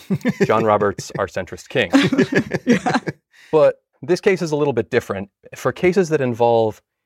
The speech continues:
Speaker 2: information asymmetry, right? A not powerful person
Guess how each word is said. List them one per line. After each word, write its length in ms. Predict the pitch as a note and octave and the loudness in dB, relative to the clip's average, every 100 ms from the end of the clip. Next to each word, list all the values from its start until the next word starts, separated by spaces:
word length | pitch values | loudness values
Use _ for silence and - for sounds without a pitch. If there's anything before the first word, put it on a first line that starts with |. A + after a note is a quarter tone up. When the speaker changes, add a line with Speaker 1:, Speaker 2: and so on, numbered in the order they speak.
| _ - | _ -4
Speaker 2:
information 600 | C#3 - C3 B2 B2 A2 | -4 -2 0 0 0 -2
asymmetry, 720 | A2 A2 - G#2+ F2+ - - | -2 -2 -2 -4 -4 -10 -16
right? 280 | A2 A#2 C3+ A#2+ | -2 0 0 -2
A 120 | G2+ G2 _ | -6 -8 _
not 380 | A2+ A#2 D3+ - | -2 2 2 0
powerful 420 | - C#3 C3+ B2 | 2 2 2 -2
person 500 | - A2+ G2+ G2 F2+ | -2 -4 -4 -10 -12